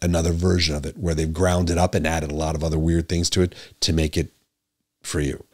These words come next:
You don't want that. So when it comes to proteins, I would say stick with that. The ultra processed ones are not as good for us.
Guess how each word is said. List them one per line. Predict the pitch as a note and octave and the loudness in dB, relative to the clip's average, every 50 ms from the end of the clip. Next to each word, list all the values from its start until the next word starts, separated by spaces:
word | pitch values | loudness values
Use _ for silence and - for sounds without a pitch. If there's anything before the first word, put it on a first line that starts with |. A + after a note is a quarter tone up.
| _ _ _ | _ _ _
You | - E2+ E2 | -4 -2 2
don't | D#2+ F2+ F2+ E2 | 2 2 2 4
want | D#2+ D#2 D2+ D2 - | 2 0 0 -2 -4
that. | - - - - - - - - - - | -8 -10 -10 -12 -18 -20 -20 -20 -12 -6
So | - - - F#2+ | -2 2 4 4
when | F2 F#2 F#2 | 4 4 4
it | F#2+ - | 4 4
comes | - A2 G#2 | 2 2 2
to | - F#2+ | 2 0
proteins, | - - G2+ F#2 - G2+ E2+ | 2 2 2 4 4 2 2
I | E2+ | 2
would | D#2+ E2 | 2 2
say | - - E2 D#2 | 0 0 0 0
stick | - - - - - - - - | 0 0 0 -2 -4 -4 -4 -4
with | - D#2+ - | -6 -4 -4
that. | - - - - - _ - - - - - | -2 -2 -2 -4 -6 _ -16 -18 -18 -10 0
The | - F#2+ | 2 4
ultra | F#2+ G2 - G2+ | 4 6 4 2
processed | - - F#2+ F2 F2 - F2+ E2+ - | 2 4 4 4 4 4 2 0 0
ones | F#2 F2+ E2 | 0 0 0
are | E2+ D#2+ | 0 0
not | D#2+ E2 D#2+ E2 E2 D#2+ | 0 0 0 0 0 0
as | D#2 D2+ D2+ | 0 -2 -2
good | D2+ D2+ - | -4 -6 -8
for | - - - - - | -8 -10 -10 -8 -8
us. | - - - - - - | -8 -4 -2 -2 -2 -4